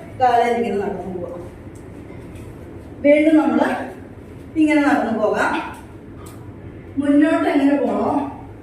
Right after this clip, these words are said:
അതുപോലെ തന്നെ പുറകോട്ടും വരിക. അപ്പൊ നിങ്ങളിതിന്ന് ഇത്,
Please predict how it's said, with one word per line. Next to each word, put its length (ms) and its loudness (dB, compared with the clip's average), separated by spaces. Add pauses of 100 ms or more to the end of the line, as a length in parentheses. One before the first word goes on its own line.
(380)
അതുപോലെ 360 4 (100)
തന്നെ 240 2 (920)
പുറകോട്ടും 640 6
വരിക. 240 -2 (1900)
അപ്പൊ 120 2 (100)
നിങ്ങളിതിന്ന് 580 4 (920)
ഇത്, 160 0